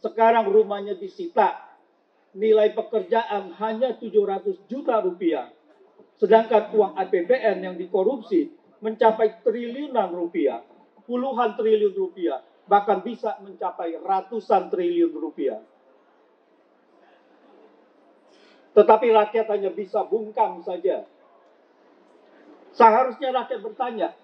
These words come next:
apakah hari ini kita hidup di alam merdeka? Atau masih hidup di masa penjajahan? Terjajah oleh oligarki dan elit partai politik yang memiskinkan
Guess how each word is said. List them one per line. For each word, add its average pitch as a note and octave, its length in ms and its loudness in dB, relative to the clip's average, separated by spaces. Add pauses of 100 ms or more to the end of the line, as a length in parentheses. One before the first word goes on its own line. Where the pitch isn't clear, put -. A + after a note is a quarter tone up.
(1300)
apakah A#3+ 400 4
hari B3+ 320 2
ini B3 80 -10
kita C4 320 2 (480)
hidup C4+ 320 -2
di - 80 2
alam A3+ 240 2
merdeka? A3 560 -6 (1400)
Atau B3 240 8
masih B3+ 320 4
hidup C#4+ 320 2
di B3 80 -2
masa A#3+ 240 -4
penjajahan? A#3 640 0 (2250)
Terjajah A#3 560 8
oleh G#3+ 240 4
oligarki G#3 720 4 (560)
dan A3 320 4
elit C4 320 -4 (240)
partai A3+ 480 2
politik G3+ 480 2 (400)
yang G#3+ 240 6
memiskinkan G#3+ 720 -8